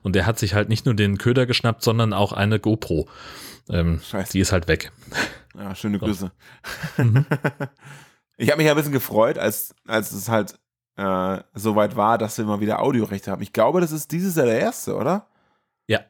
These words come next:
Speaker 2: Es ist wirklich lange her, dass wir den letzten mit Originalton gemacht haben. Und dann hast du schon mal Audiorechte,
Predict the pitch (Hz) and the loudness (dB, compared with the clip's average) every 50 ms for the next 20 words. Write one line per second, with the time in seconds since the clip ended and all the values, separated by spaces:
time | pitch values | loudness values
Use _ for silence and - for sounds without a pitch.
0 | _ _ _ _ _ _ _ _ _ _ - 107 101 98 98 104 139 170 175 151 | _ _ _ _ _ _ _ _ _ _ -8 -6 -4 -4 -2 -2 -2 -2 -2 0
1 | 147 147 139 135 131 139 147 139 127 117 127 117 110 113 117 - - - - 110 | 0 0 2 4 4 4 2 2 0 0 0 2 2 2 0 0 -2 -4 -4 -2
2 | 110 92 98 104 104 101 101 104 104 110 123 135 - - 113 101 101 104 104 104 | -2 0 0 0 0 0 0 2 2 2 2 2 0 -2 -2 -2 -2 -4 -4 -6
3 | 110 - - 104 104 113 127 - _ _ _ _ _ _ - 110 117 120 123 - | -6 -4 -4 -4 -4 -4 -6 -12 _ _ _ _ _ _ -2 0 0 0 0 -2
4 | - - 98 117 143 - 170 147 - 160 147 143 131 107 110 131 156 156 143 120 | -6 -4 -2 -2 -2 0 -2 -2 -2 0 0 2 2 4 4 2 2 2 2 2
5 | 120 123 123 - - 139 147 165 175 | 2 0 0 -2 -2 -2 -2 -2 -4